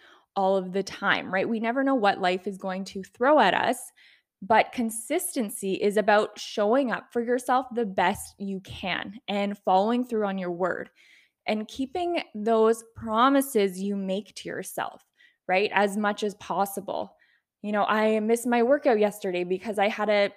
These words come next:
a deadline at work that maybe came up. So you can say, "Okay, I'll make sure to get a workout in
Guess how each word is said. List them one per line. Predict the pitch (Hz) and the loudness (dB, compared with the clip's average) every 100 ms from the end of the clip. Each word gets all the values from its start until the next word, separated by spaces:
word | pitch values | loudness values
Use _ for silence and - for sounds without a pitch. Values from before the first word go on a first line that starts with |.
| - | -4
a | 208 | -4
deadline | 196 202 196 208 196 196 | 0 -2 0 0 0 0
at | 190 190 | -2 -2
work | 196 196 - - - - | 0 0 -2 -16 -20 -6
that | 196 196 | -4 -2
maybe | 190 180 | -4 -4
came | 180 208 175 | -8 -8 -6
up. | 180 - _ _ - - _ _ _ | -6 -6 _ _ -20 -20 _ _ _
So | - 208 196 | 2 6 6
you | 196 196 | 6 0
can | 208 | -2
say, | 208 185 | 2 4
"Okay, | 190 220 | 4 2
I'll | 185 | 0
make | 196 196 196 | 2 0 0
sure | 226 202 | 0 0
to | |
get | 196 170 - - 208 | 2 2 2 -2 -2
a | |
workout | 202 214 220 196 - | 2 2 4 2 2
in | 208 202 | -2 -2